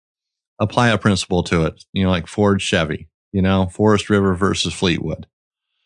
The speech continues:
You know, just my experience with the Forest River, I would never buy one again, ever. But if you find one's in good shape, then heck,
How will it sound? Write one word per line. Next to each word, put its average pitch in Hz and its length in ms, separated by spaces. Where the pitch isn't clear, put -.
You 95 140
know, 92 180
just 98 340
my 107 280
experience 117 400
with 92 80
the 92 60
Forest 107 320
River, 107 400
I 87 60
would 90 140
never 101 500
buy 95 300
one 90 180
again, 82 380
ever. 98 420
But 98 100
if 90 120
you 98 60
find 120 320
one's 117 260
in 110 120
good 110 180
shape, - 320
then 85 140
heck, 85 300